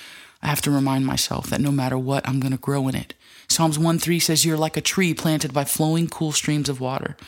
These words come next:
that you never run dry. Your fruit ripens in its time. Your leaves never fade or curl in the summer." No matter what you do, you prosper. Sometimes when you're facing a giant and things super suck, um,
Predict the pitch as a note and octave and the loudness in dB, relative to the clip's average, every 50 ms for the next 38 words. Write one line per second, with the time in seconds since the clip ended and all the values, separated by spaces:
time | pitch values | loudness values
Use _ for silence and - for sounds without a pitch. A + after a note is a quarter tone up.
0 | - - - - - - D#3+ D#3+ D#3+ D#3 D3 C#3 C#3+ C#3+ C3 C#3 C3+ C3 C#3 C3+ | -20 -20 -10 -4 0 2 2 2 4 2 2 0 0 -2 -2 -2 0 0 0 0
1 | C3+ C3+ C3+ C#3 - - - E3+ D3 B2+ - C#3 C#3 C#3 - D3+ D3 C#3 C#3+ D3 | 0 0 -2 -2 -2 0 0 0 0 0 0 0 0 0 0 0 0 0 0 -2
2 | - - - - - B2 B2+ B2 A#2+ - - - - - - - _ - E3 E3+ | -2 -4 -4 -2 -2 -4 -4 -4 -6 -10 -16 -20 -20 -20 -20 -16 _ -4 -2 0
3 | D#3 E3 E3 D#3 C#3+ C#3+ D3+ D3+ C#3+ D#3+ D#3 - - D3+ D3+ C#3+ D3 C#3+ - - | 0 0 0 0 2 2 2 2 0 0 -2 -2 -2 0 0 0 0 -2 -4 -4
4 | C#3+ C#3 C#3 C#3+ C#3 C#3 C3+ - - C3 B2 B2 B2 A#2+ A#2 _ _ - - - | -2 -2 -2 -2 -2 -2 -2 -2 -2 -4 -4 -6 -6 -8 -10 _ _ -20 -20 -20
5 | - - - - - - - _ _ - D3+ C#3+ C#3 B2+ C3 C#2 G2+ C#3+ - - | -20 -20 -20 -20 -20 -20 -20 _ _ -2 0 0 0 -2 -4 -4 -4 -4 -4 -4
6 | D3 C3 - - C#2 - - - - - - - - - - - - - - _ | -4 -4 -4 -4 -4 -6 -8 -8 -6 -6 -4 -4 -4 -6 -6 -10 -12 -14 -16 _
7 | - - - - - - - - - - - - - - - - - - _ - | -20 -20 -20 -20 -20 -18 -16 -14 -12 -12 -12 -14 -16 -18 -20 -20 -20 -10 _ 0
8 | - F4+ F4 E4+ D#4 C#4 A#3+ A#3 G#3+ F#3 E3+ - G3 F3 - E3+ D#3+ - D#3 D#3 | 0 2 4 4 4 4 4 4 2 2 2 2 2 2 2 2 2 2 2 4
9 | D#3+ E3+ - - - D3 C3+ - E3+ E3+ D#3 - - - - - E3 D#3+ - - | 2 2 0 0 -2 -2 0 2 2 0 0 0 0 0 0 0 0 -2 -2 -2
10 | - - - D3+ D#3+ - - - _ _ _ _ _ _ _ _ _ _ _ _ | 0 0 0 0 -2 -4 -8 -18 _ _ _ _ _ _ _ _ _ _ _ _
11 | _ _ _ _ _ _ - - _ _ _ _ - - - - D#3 D#3 D3+ E3 | _ _ _ _ _ _ -20 -20 _ _ _ _ -14 -6 -2 2 2 2 2 2
12 | D#3+ E3 E3+ F3 | 2 0 0 -2